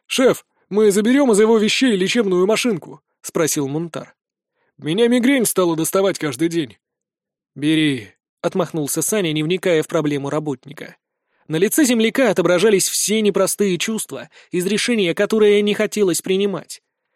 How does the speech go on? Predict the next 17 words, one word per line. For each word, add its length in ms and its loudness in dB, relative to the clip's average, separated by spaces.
Он 140 2
остановился 600 2
и 80 2
внимательно 560 -2
посмотрел 460 -2
на 100 -2
Мунтара. 560 -8
Тот 200 0
под 160 2
его 160 6
взглядом 440 2
заерзал 600 2
и 120 0
отложил 540 2
аппарат 320 0
в 60 -12
сторону. 560 -4